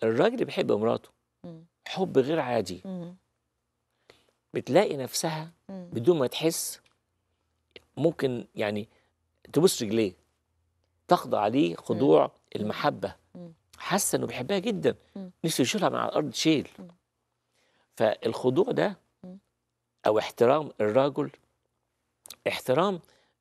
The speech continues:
Speaker 1: بيزوده إن جوزي بيحبني أوي أوي. طب جوزي لو ما حبنيش؟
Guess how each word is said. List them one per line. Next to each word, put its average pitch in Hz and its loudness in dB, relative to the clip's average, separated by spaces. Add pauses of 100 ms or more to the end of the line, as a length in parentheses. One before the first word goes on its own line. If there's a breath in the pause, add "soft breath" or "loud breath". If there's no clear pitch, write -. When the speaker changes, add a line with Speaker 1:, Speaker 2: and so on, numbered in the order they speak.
Speaker 1:
بيزوده 123 4 (760)
إن 123 0
جوزي 147 4
بيحبني 113 -2
أوي 120 2
أوي. 110 2 (1500)
طب 104 4
جوزي 147 6
لو 127 6
ما 113 0
حبنيش؟ 113 -4